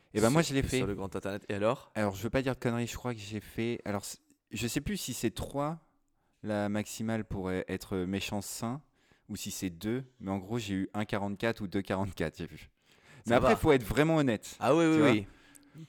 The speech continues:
Speaker 2: Pas v-, ah oui, pas
Speaker 1: Non,
Speaker 2: faire en
Speaker 1: faut
Speaker 2: sorte,
Speaker 1: pas
Speaker 2: euh,
Speaker 1: faire, euh, genre, euh, tu
Speaker 2: <clears throat>
Speaker 1: réponds sur ton surmoi et sur ce que tu voudrais être,
Speaker 2: Non,
Speaker 1: euh,
Speaker 2: non,
Speaker 1: non,
Speaker 2: non,
Speaker 1: faut
Speaker 2: non,
Speaker 1: être
Speaker 2: non.
Speaker 1: parfaitement
Speaker 2: Nous, on est
Speaker 1: honnête
Speaker 2: pas
Speaker 1: sur ce
Speaker 2: comme
Speaker 1: que
Speaker 2: ça.
Speaker 1: tu ressens, euh, est-ce que des fois, euh, tu peux appro-, être, par exemple, est-ce que tu as de la jo-, est-ce que ça t'apporte du plaisir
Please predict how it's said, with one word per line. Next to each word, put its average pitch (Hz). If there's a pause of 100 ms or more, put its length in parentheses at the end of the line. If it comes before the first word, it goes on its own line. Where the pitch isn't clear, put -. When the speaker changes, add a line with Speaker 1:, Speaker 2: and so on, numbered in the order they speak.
Speaker 2:
Pas 135
v-, 127
ah 143
oui, 139
pas 113
Speaker 1:
Non, 131
Speaker 2:
faire 131
en 110
Speaker 1:
faut 135
Speaker 2:
sorte, 123
Speaker 1:
pas 156
Speaker 2:
euh, -
Speaker 1:
faire, 139
euh, 113
genre, 113
euh, 104
tu -
Speaker 2:
<clears throat> 117
Speaker 1:
réponds 131
sur -
ton 110
surmoi 123
et 123
sur -
ce -
que 117
tu -
voudrais 110
être, 113
Speaker 2:
Non, 95
Speaker 1:
euh, 104
Speaker 2:
non, 104
Speaker 1:
non, 113
Speaker 2:
non, 98
Speaker 1:
faut 95
Speaker 2:
non, 110
Speaker 1:
être 117
Speaker 2:
non. 87
Speaker 1:
parfaitement 110
Speaker 2:
Nous, 117
on -
est 117
Speaker 1:
honnête 131
Speaker 2:
pas 101
Speaker 1:
sur -
ce -
Speaker 2:
comme 101
Speaker 1:
que 120
Speaker 2:
ça. 82
Speaker 1:
tu 117
ressens, 123
euh, 104
est-ce 104
que 127
des 113
fois, 110
euh, 107
tu -
peux 110
appro-, 95 (360)
être, -
par 117
exemple, 147 (340)
est-ce 127
que 147
tu 123
as 113
de 110
la 104
jo-, 101 (400)
est-ce 117
que 165
ça 120
t'apporte -
du 101
plaisir 110